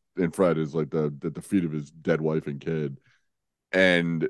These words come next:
okay, first of all, trampling the kid like that and then stringing him up, that's just excess, you know, that's just excess.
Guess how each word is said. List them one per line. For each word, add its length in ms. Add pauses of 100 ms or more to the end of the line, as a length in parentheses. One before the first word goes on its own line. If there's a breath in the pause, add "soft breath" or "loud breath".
(1000)
okay, 280
first 240
of 60
all, 120
trampling 680
the 80
kid 260
like 200
that 240
and 120
then 120
stringing 340
him 80
up, 120
that's 160
just 240
excess, 540
you 80
know, 160
that's 180
just 220
excess. 420